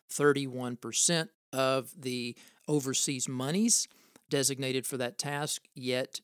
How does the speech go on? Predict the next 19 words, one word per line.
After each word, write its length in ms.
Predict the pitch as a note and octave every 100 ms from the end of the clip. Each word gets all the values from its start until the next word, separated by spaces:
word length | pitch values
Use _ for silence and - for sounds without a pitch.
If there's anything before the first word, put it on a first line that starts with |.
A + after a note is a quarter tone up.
| -
just 360 | C3+ B2+ - -
over 400 | B2+ B2+ C3 B2 _ _
eight 260 | C3+ D3+ -
percent 560 | C3 - - D3+ A3+ - _ - - _ -
of 240 | C3+ B2+ -
their 420 | C3+ C#3 C#3 C#3+ -
missionary 480 | C#3 C3 - B2+ A#2+
force 520 | - F3+ F3 E3 - - _ _ _ _
was 500 | C3+ C3+ C3+ C3 - -
geared 380 | C3 C3+ C3+ B2
toward 420 | - B2+ A#2+ A#2 - _
relief 320 | B2+ B2 A#2+ -
and 80 |
development. 640 | A2+ A#2+ C#3+ C3+ C3+ B2+ - _ _
However, 600 | - - - F3+ A#2+ A#2+ A#2 _ _ _ _ _ _ _ _ -
R 160 | C3+
and 160 | B2+ B2+
D 460 | F3+ E3 D3+ C#3+ - _ _ _ _ -
was 540 | C#3 C3 B2+ B2 -